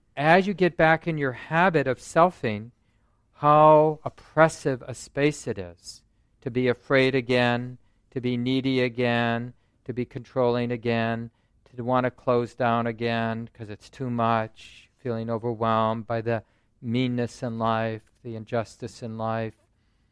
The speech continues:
But somehow thinking that numbness or being closed down is an appropriate strategy for being alive.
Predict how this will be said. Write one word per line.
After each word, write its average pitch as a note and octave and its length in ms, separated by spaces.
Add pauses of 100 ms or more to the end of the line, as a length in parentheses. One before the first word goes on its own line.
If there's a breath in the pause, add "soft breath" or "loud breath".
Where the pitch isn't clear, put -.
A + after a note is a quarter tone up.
(680)
But C3 140
somehow F#3+ 480
thinking E3 420
that C3+ 260
numbness C#3+ 720
or B2+ 60
being C3 240
closed B2+ 460
down B2+ 400
is A#2 160
an B2+ 80
appropriate B2 600
strategy A#2+ 600
for - 160
being G#2+ 260
alive. G2+ 400